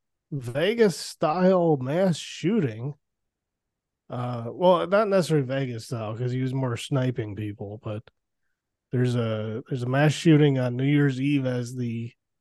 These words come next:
fireworks are providing cover for the gunshots. And, uh, Shailene Woodley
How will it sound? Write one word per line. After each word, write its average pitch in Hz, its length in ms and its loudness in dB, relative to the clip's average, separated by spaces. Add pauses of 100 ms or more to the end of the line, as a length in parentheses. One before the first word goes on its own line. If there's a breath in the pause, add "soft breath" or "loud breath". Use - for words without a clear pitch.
(260)
fireworks 165 800 6
are 131 220 0
providing 139 640 0
cover 131 720 2
for 131 240 2
the 120 120 0
gunshots. 117 1080 -2 (920)
And, 117 500 -4
uh, 110 560 -4 (1080)
Shailene 160 640 6
Woodley 139 640 2